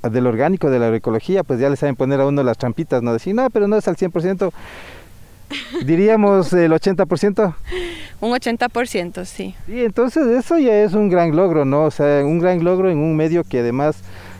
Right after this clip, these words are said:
Speaker 1: los obstáculos, ¿cuáles son los obstáculos ahí más fuertes para
Speaker 2: Para
Speaker 1: ustedes?
Speaker 2: la cocina, para una cocina sustentable, una cocina, em, sobre todo la que estamos manejando, que no tiene por el momento un formato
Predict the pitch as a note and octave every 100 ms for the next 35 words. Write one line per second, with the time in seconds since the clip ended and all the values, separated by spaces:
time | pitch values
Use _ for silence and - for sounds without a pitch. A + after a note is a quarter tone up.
0 | - A#2 C3 C3 - G#3 - E3 D3+ D4
1 | E4 - G#3+ F3+ E3+ - E3 - D#3+ D3
2 | D3+ D#3 D3+ D3 - D#3 C#3+ D#3 - B2+
3 | A#2 B3+ C3+ A#2+ D#4 F4 - F#4 G#4+ G#4+
4 | C#4 C4+ F4 F4 D4 D4 E4 D#4 C4 -
5 | G3+ G3 A3+ C4 D#4+ C4+ A#3+ A#3+ A3 -
6 | A3 A3+ A#3 A3+ G#3+ F#3+ F#3+ F#3 F3+ F3+
7 | F3 - G#3 G3+ A#3 A#3+ B3+ A3 - G#3
8 | A3 G#3 F#3+ G#3 G#3+ G3 G3 - G#3+ A3
9 | - F#3+ F#3+ F#3+ G3 A3+ A#3+ G#3+ G#3+ A3+
10 | G3 F#3+ G3 - A3